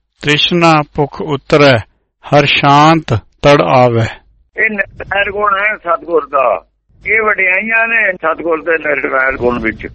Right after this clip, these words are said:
Speaker 2: ਜੇ ਉਹ ਵਿਰੋਧੀ ਸੀ ਸਾਡਾ, ਅਸੀਂ ਉਹਦੇ ਵਿਰੋਧੀ ਨਹੀਂ। ਅਸੀਂ ਬੁਰੇ ਦਾ ਭਲਾ ਹੀ ਕਰਨਾ। ਫਰੀਦਾ, ਬੁਰੇ ਦਾ ਭਲਾ ਕਰ। ਬੁਰਾ ਉਹ ਸੀ, ਨਿੰਦਿਆ ਉਹ ਕਰਦਾ ਸੀ, ਪਿਆ ਕਰੇ।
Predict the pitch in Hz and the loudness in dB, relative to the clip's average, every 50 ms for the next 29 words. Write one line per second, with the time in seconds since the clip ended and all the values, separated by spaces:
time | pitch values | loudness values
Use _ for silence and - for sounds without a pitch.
0 | _ _ _ _ _ _ _ 135 156 190 208 214 226 240 240 233 220 185 160 131 | _ _ _ _ _ _ _ -4 -2 0 0 2 2 2 2 0 -2 -8 -6 -6
1 | 139 135 180 220 226 247 269 254 214 180 220 208 160 180 190 190 190 220 220 220 | -2 0 0 0 0 0 -2 -2 0 -2 -4 -2 -2 -4 -4 -2 -2 -2 0 0
2 | 196 160 165 202 220 233 226 220 226 202 196 202 208 208 180 190 202 208 202 240 | 0 -2 -4 -6 -4 -2 0 0 0 0 0 0 -2 -2 -2 -2 -4 -2 -2 -2
3 | 240 220 170 - _ _ _ _ _ _ _ _ _ _ _ _ _ _ - - | -4 -4 -6 -12 _ _ _ _ _ _ _ _ _ _ _ _ _ _ -4 -2
4 | 190 208 226 226 185 190 196 202 220 214 220 208 202 190 185 165 156 165 196 196 | -2 -2 -2 -2 -2 -2 0 0 0 0 0 -2 0 -2 -2 -2 0 -2 -2 -4
5 | - 202 202 202 208 202 190 170 - 165 165 180 175 170 170 214 196 180 156 175 | -4 -6 -4 -2 -2 -2 -2 -2 -4 -6 -4 -4 -6 -4 -2 -2 -2 0 0 0
6 | 170 180 190 185 190 190 185 185 175 156 139 139 135 139 147 139 131 113 - - | 0 0 0 0 -2 -2 0 -2 -2 0 0 -2 0 0 -2 -2 -2 -4 -6 -10
7 | _ _ _ _ _ _ 135 185 196 202 208 208 - 214 226 247 233 - - 233 | _ _ _ _ _ _ -2 0 0 2 0 0 0 2 2 0 0 0 -2 -2
8 | 233 226 196 156 156 170 175 180 208 214 208 190 165 240 254 - - 220 202 190 | -2 -2 -2 -2 -4 -4 -4 -2 -2 -2 0 0 2 2 0 0 0 -4 -4 -2
9 | 180 208 202 196 - 202 196 - _ 175 170 170 165 160 - 151 147 143 139 127 | -2 -2 -2 -2 -4 -6 -8 -8 _ -4 -2 -2 -2 -2 -2 -2 -2 -2 -2 -4